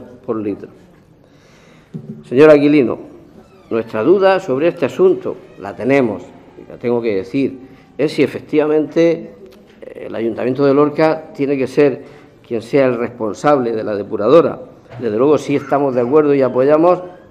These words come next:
todas cuantas ayudas, eh, sean necesarias para el sostenimiento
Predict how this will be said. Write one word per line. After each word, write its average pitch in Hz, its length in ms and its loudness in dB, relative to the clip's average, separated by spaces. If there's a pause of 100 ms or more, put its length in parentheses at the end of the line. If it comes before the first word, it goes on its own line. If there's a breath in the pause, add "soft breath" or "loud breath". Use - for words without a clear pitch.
(140)
todas 160 320 2
cuantas 127 420 -4
ayudas, 160 540 2 (540 loud breath)
eh, - 200 -10
sean 143 360 2
necesarias 147 720 0 (400 loud breath)
para 143 240 4
el 135 100 0
sostenimiento 131 1040 -2